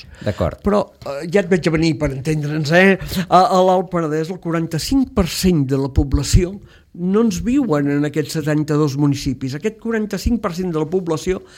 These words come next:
Speaker 2: ens viu tan sols en els set municipis costaners. És a dir, tenim l'esquena de Sitges, l'esquena boscosa de Sitges,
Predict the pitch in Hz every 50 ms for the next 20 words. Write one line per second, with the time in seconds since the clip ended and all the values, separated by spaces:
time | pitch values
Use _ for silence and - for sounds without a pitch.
0 | - - 143 123 - - 147 156 147 143 151 214 220 175 143 131 - - 139 127
1 | 123 123 - - 165 147 143 143 139 - - - 165 170 165 147 - - - 233
2 | 233 226 - - _ - 156 151 143 131 127 123 - - 170 160 - - 185 165
3 | - - - - 156 147 - - 156 147 139 131 117 - - - _ _ - -
4 | - - - - - - - - - - - - - 175 190 226 226 226 175 -
5 | - - 220 208 240 254 233 214 165 - - - - _ _ 147 156 160 156 -
6 | - - - 226 233 226 208 175 160 151 143 - - 208 226 180 143 127 131 -
7 | - - - - - - - - - - - - - - - - 170 175 - -
8 | - 226 226 240 220 190 214 185 - - - - 226 220 175 135 127 131 120 123
9 | 123 - - 180 165 139 127 - - 202 196 - -